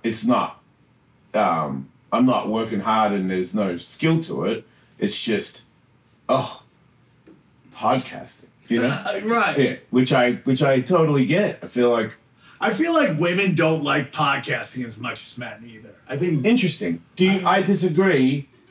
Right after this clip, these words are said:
Speaker 1: because I think that there is giant podcasts like, um,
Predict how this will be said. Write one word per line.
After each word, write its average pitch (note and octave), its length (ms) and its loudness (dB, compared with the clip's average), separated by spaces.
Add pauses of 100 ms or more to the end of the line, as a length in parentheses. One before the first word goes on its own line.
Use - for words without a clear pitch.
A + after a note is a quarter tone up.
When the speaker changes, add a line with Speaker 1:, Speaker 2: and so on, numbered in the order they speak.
(340)
Speaker 1:
because D3 240 4
I C#3+ 100 4
think C#3+ 280 2
that C#3+ 140 0
there C3 300 4
is B2 680 0 (280)
giant D#3 680 2
podcasts G2+ 840 0
like, F#2+ 280 -2
um, E2+ 460 0